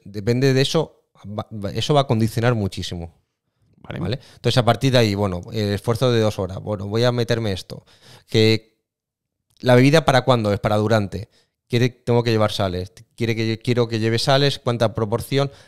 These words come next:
Speaker 1: A partir de ahí, cuando ya tengo todos los conceptos claros, busco ingredientes.
Speaker 2: Ujú, vale.
Speaker 1: ¿Vale?
Speaker 2: Vale.
Speaker 1: Genero ingredientes, lo pongo en proporción para que me dé lo que yo quiero transmitir en esa bebida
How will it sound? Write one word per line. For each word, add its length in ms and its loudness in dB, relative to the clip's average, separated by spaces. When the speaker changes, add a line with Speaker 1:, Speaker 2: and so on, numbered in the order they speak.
Speaker 1:
A 80 2
partir 300 2
de 60 4
ahí, 80 4
cuando 240 2
ya 140 2
tengo 300 0
todos 340 2
los 180 -2
conceptos 560 -6
claros, 440 2
busco 320 0
ingredientes. 800 -2
Speaker 2:
Ujú, 480 -10
vale. 360 -6
Speaker 1:
¿Vale? 320 -4
Speaker 2:
Vale. 280 -8
Speaker 1:
Genero 400 2
ingredientes, 800 2
lo 160 0
pongo 180 -2
en 60 -2
proporción 480 0
para 200 2
que 100 -4
me 120 -2
dé 120 0
lo 140 -2
que 120 -4
yo 120 -2
quiero 180 -2
transmitir 440 -2
en 120 -2
esa 200 0
bebida 440 0